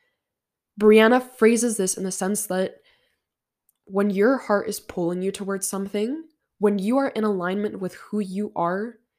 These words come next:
and when you own your desires, when you're not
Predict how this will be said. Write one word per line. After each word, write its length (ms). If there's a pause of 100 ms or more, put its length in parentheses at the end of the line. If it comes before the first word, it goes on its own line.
(280)
and 120
when 160
you 400 (120)
own 600
your 140
desires, 580
when 100
you're 120
not 240